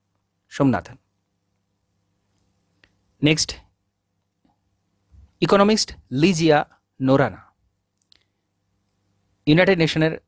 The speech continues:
অ্যাসিস্ট্যান্ট সেক্রেটারি জেনারেল লিজিয়া নোরান্ডা।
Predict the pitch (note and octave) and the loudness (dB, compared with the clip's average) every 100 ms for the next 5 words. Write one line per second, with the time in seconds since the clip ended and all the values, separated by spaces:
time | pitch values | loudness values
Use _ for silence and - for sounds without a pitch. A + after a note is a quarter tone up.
0 | _ - C#3 E3+ - F3 - - C#3 B2+ | _ -8 -6 -6 -6 -8 -8 -6 -4 -2
1 | A2+ G#2+ G2+ - _ _ _ _ _ _ | -6 -6 -10 -14 _ _ _ _ _ _
2 | _ _ _ _ C3 D#3 D3+ C3+ A2 - | _ _ _ _ 0 0 2 2 2 -2
3 | _ _ _ _ - C3 C#3+ B2 F2+ | _ _ _ _ -6 0 2 2 -4